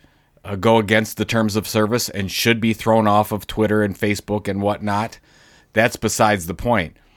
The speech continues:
The fact that these big companies can make these decisions, right or not, moral or not, and they've put Parler out of business. Done.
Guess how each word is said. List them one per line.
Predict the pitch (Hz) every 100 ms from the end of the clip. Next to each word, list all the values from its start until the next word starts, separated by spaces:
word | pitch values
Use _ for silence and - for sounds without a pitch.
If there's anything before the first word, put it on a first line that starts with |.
| _ _ -
The | 110
fact | - 135 151
that | 120 104
these | 117 104
big | 113 107
companies | - 117 110 98 90
can | - 98
make | 101 101 92
these | 101 90
decisions, | 87 87 131 113 73 73 - - _ _ _ -
right | 110 202
or | 160
not, | 110 139 73 92
moral | 117 170 180 101
or | 87
not, | 104 131 80 - _ _ _ _ _ _ -
and | 113 117 117 120 117 - -
they've | 107 143 214 -
put | 190 -
Parler | - 151 180 156 147
out | 143 156
of | 110
business. | 170 196 95 - - - _ _ _ _ _ _ _ _ _ _ _ _ _ _
Done. | 151 190 101 87